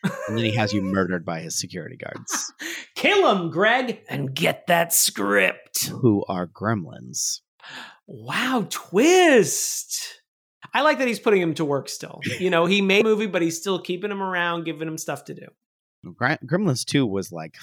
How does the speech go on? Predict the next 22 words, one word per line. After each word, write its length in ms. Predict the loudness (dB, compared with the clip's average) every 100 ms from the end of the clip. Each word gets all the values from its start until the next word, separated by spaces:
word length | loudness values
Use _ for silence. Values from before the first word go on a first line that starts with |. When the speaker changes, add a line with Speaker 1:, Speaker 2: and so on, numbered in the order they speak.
| -18 -2
Speaker 1:
thirty-five 1080 | 0 0 -2 -6 -12 -16 -14 -12 -10 -10
years 260 | -8 -6 -8
ago 200 | -10 -10
or 120 | -8
something, 400 | -8 -8 -10 -10
so 420 | -6 -6 -6 -8 -14 _ _
Speaker 2:
Did 160 | -4 0
you 120 | 0
think 240 | 0 0 2
Speaker 1:
Yeah. 60 |
Speaker 2:
while 80 | 2
you 140 | 4 6
were 120 | 6
watching 340 | 4 2 -2
this 220 | -2 -4
movie 580 | -4 -4 -4 -4 -4 -8 _ _ _ _
that 100 | -2
when 140 | 0 0
they're 120 | 0
watching 460 | 2 0 0 -4 -4
Pod 500 | -8 -4 -2 -2 -4
People, 640 | -8 -6 -6 -6 -8 -14